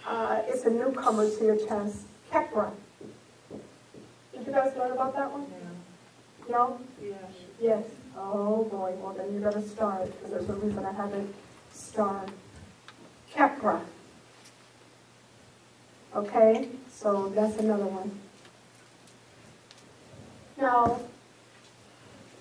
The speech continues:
Speaker 1: this patient can have an aura right before it happens. Remember, when the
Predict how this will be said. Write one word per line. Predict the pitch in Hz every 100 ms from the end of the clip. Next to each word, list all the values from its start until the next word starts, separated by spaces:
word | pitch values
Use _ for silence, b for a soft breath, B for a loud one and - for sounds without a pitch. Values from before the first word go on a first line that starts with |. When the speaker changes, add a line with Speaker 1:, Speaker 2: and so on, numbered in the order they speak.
| - - - -
Speaker 1:
this | 220 320 370 - -
patient | 339 330 330 311
can | 311 277
have | 269 247
an | 233
aura | - 226 226 226 285 - - -
right | 226 226 214
before | 233 - 226
it | 220
happens. | 220 208 208 220 302 - - - - - - - - - - - - - - - - -
Remember, | 262 269 269 277 302 330 349 381 453 - - - - - -
when | 247 254
the | 262